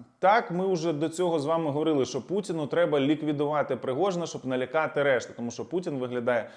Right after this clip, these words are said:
слабким, дурним і недолугим. Але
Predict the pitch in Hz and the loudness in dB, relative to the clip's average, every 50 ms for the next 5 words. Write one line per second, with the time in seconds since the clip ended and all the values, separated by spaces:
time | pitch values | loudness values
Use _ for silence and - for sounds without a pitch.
0 | - - - - _ - - - - 151 151 - - - 208 214 202 160 131 147 | -20 -20 -20 -20 _ -12 -10 -4 0 2 2 2 0 0 0 0 2 2 2 0
1 | 139 139 156 175 180 175 156 151 156 160 147 143 175 175 175 165 139 117 98 104 | 0 0 0 2 2 2 2 0 0 0 2 2 4 4 6 6 4 2 0 -4
2 | 95 - - - - - - - _ _ - - 135 156 180 185 170 123 - | -10 -12 -14 -20 -20 -20 -20 -20 _ _ -4 2 4 6 6 6 6 2 0